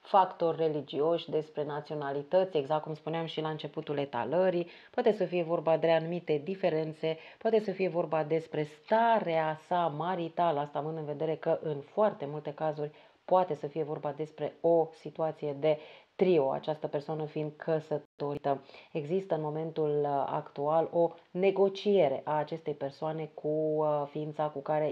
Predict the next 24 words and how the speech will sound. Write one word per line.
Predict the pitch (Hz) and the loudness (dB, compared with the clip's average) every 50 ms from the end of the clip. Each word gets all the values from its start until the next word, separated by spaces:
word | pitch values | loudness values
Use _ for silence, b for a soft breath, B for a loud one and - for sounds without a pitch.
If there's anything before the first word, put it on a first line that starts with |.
| - | 0
este | 156 160 160 160 - 147 - - | 0 -2 -2 -2 -4 -6 -4 -4
în | - 160 160 160 151 | -4 -6 -6 -6 -6
prezent. | - 156 156 160 156 151 160 143 127 123 - - | -4 -2 0 0 0 0 0 -2 -2 -4 -4 -4
Evident, | 156 143 147 147 156 160 156 151 - | -2 -2 0 0 0 0 0 -2 -8
mă | 156 156 151 | -4 0 0
refer | 147 147 143 - 156 151 | 0 0 2 0 0 0
la | 147 139 | 0 -2
a | |
treia | 139 - 143 147 135 117 - | 0 2 4 4 4 2 0
parte. | - 151 165 170 - 202 208 208 B B B B B B B B B B B B B B - | 2 0 2 2 2 0 0 0 B B B B B B B B B B B B B B -2
Uh, | - | 0
a | 175 170 170 165 - - - _ _ _ - | 2 2 4 4 2 0 -2 _ _ _ -4
treia | - - 180 202 | 2 4 4 4
parte | 208 208 202 | 4 4 2
care | 190 - 185 185 180 175 175 170 - | 2 4 4 4 4 4 2 2 0
nu | 190 190 202 226 247 277 | 0 0 2 2 2 4
prea | 254 240 190 170 | 4 6 6 6
este | 165 165 - 160 | 6 4 0 -2
interesată | 160 160 156 156 151 151 - 175 170 165 - 165 | -2 0 0 0 0 2 2 2 2 2 0 -2
de | 143 151 156 | 0 0 0
persoana | 151 - 156 156 - 175 170 175 170 | 0 -2 -4 -4 -2 -2 -2 0 -2
voastră | 160 151 160 170 170 170 170 - - 170 165 160 160 160 156 156 156 151 151 147 143 143 | -2 0 0 0 0 0 -2 -6 -4 -2 0 2 2 2 2 2 0 0 -2 -4 -2 6
decât, | 139 190 202 220 214 214 - - 175 170 180 185 185 - - | 10 12 12 12 10 8 2 2 4 4 4 4 2 0 2
uh, | 175 175 170 165 160 156 156 156 151 147 | 4 4 6 6 6 4 4 4 4 2